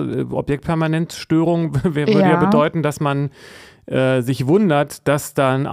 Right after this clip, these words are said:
Speaker 1: äh, dass das Auto noch da steht, wo man's gestern Abend abgestellt hat. Oder man sich fragt, wo das, oder denkt, es sei weg, weil man ausgestiegen ist und weggegangen ist. Das ist schon sehr, sehr, sehr, das müsste
Speaker 2: Ja.
Speaker 1: schon eine sehr tiefgehende Störung sein, wenn man jemanden fragt, äh, „Wo ist denn dein Auto?“ Und man sagt,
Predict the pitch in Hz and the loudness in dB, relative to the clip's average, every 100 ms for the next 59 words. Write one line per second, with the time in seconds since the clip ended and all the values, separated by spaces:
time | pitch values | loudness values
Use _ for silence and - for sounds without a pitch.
0 | - 143 135 131 127 135 - - 127 - | -6 -2 0 0 0 -2 -4 -4 -4 0
1 | 143 185 156 151 135 127 143 127 139 131 | 0 0 0 0 -2 -2 -2 -2 -2 -2
2 | 127 123 120 127 139 127 117 127 - 131 | -2 -2 -4 -4 -4 -2 -4 -4 -6 -6
3 | - 110 110 107 - - _ - 127 127 | -2 -2 -2 -4 -8 -20 _ -4 -2 0
4 | 127 123 - 131 131 - 127 127 123 - | -2 -4 -2 -2 -2 -4 -2 0 -2 -6
5 | - 69 - 139 131 160 196 165 - 139 | -18 -16 -6 -4 0 0 0 -2 0 0
6 | 123 - - 240 139 131 131 131 143 - | 0 -6 -12 -12 -4 -2 -2 -2 -4 -4
7 | - 110 110 113 131 120 123 110 101 104 | -6 -4 -4 -4 -4 -6 -6 -6 -6 -4
8 | 113 98 - _ _ _ _ _ _ _ | -6 -10 -16 _ _ _ _ _ _ _
9 | _ _ _ _ _ _ _ _ _ _ | _ _ _ _ _ _ _ _ _ _
10 | _ 120 - 156 127 156 147 117 151 139 | _ -6 -2 0 0 2 2 2 0 0
11 | 131 123 117 113 135 131 110 113 151 196 | 0 -2 -4 -2 -2 0 -2 0 4 4
12 | 190 185 220 147 156 156 170 160 139 131 | 6 4 2 0 0 -2 -4 -2 -2 0
13 | 131 143 165 180 139 123 127 131 127 131 | -2 0 2 2 0 0 0 -2 -2 -2
14 | 123 127 131 127 131 - 117 123 123 113 | -2 -4 -2 -2 -2 -8 -6 -6 -4 -4
15 | 143 - 143 127 127 117 156 160 131 131 | -4 -2 -2 -2 0 0 0 -2 -2 -2
16 | 117 127 131 | -2 -2 -4